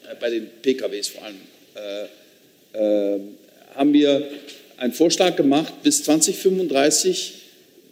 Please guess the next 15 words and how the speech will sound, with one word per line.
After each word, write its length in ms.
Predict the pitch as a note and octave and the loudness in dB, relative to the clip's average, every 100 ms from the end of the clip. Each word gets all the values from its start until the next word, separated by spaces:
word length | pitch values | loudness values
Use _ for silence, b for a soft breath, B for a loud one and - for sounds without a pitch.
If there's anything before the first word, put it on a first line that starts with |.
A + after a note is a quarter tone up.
| A2+ G#2+ B2 | -20 -16 -2
machen 240 | C#3+ F3 | 0 4
wir 80 | E3 | 2
keine, 600 | D#3+ D3+ D#3+ D#3+ D#3 - | 2 2 4 4 2 2
äh, 200 | C#3 C3+ | 2 4
Verbrennungsmotoren 880 | D3 C3+ C#3+ C#3 A#2 A2+ - A2+ G#2+ | 2 4 4 2 0 -6 -2 0 2
mehr 200 | A2 G#2+ - | 0 -2 -4
in, 160 | A#2+ A2 | -10 -10
in 140 | A2+ | -14
Europa. 540 | G#2 G#2+ G2+ G#2 G2+ F#2 - b b b b b _ | -6 -4 -2 -4 -6 -14 -20 b b b b b _
Da 180 | C3+ C#3+ | 0 2
hat's, 420 | F#3 - - - - - - _ _ _ _ _ _ _ _ | 2 0 -2 -2 -10 -20 -20 _ _ _ _ _ _ _ _
die 80 | B2+ | -2
Autoindustrie 680 | C#3 D3+ D#3 D#3 D3 E3 D3 | 0 4 4 4 2 0 0
war, 320 | C3+ C3 - - | 0 -2 -6 -14
war 220 | - | -20